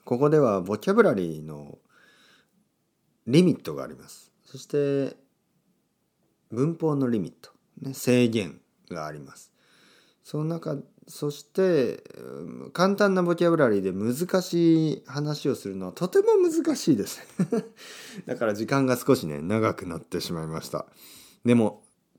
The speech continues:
頑張りましょう。それだけ。ね、今日の、え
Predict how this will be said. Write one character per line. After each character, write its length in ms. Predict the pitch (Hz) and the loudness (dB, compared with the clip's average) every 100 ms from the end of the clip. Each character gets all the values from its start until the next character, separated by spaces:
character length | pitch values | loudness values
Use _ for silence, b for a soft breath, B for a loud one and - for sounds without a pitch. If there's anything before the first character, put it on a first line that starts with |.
| _ _ _ _ _ _ _ - | _ _ _ _ _ _ _ 2
頑 180 | 131 | 4
張 100 | 131 | 6
り 80 | 131 | 8
ま 100 | 127 | 6
し 100 | 120 | 4
ょ 180 | 117 - | 0 0
う。 40 | - | -10
そ 160 | - 107 | -8 -2
れ 80 | 104 | 0
だ 120 | 90 | 0
け。 180 | 92 - _ _ - | -6 -12 _ _ -16
ね、 140 | 117 - | -16 -8
今 140 | 107 | -6
日 60 | 90 | -6
の、 200 | 78 - B B B B B B B B _ | -10 -12 B B B B B B B B _
え 1900 | 92 90 85 80 78 78 78 76 76 76 69 71 73 76 - - - - - | -12 -10 -12 -14 -16 -16 -16 -16 -18 -18 -20 -20 -20 -20 -20 -20 -20 -20 -20